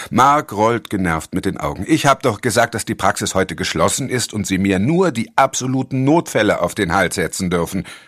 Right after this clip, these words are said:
und sich ansonsten mal um die Buchhaltung kümmern sollen, Frau Warnke. Und wir wissen doch wohl beide, dass Karamell kein absoluter Notfall ist."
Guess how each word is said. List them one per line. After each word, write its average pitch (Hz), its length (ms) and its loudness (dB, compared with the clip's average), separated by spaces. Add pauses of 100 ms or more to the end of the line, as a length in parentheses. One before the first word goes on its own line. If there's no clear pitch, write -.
und 120 100 2
sich 131 200 -2
ansonsten 131 520 0
mal 127 180 2
um 123 80 -2
die 139 80 -2
Buchhaltung 127 520 0
kümmern 85 340 -2
sollen, 65 280 -6
Frau 80 160 -2
Warnke. 76 400 0 (1300)
Und 110 160 0
wir 110 160 4
wissen 98 280 -2
doch 95 200 0
wohl 76 180 -2
beide, 151 380 2 (180)
dass - 260 -2
Karamell 110 600 2
kein - 460 -6
absoluter 71 640 -6
Notfall 76 440 -4
ist." - 380 -10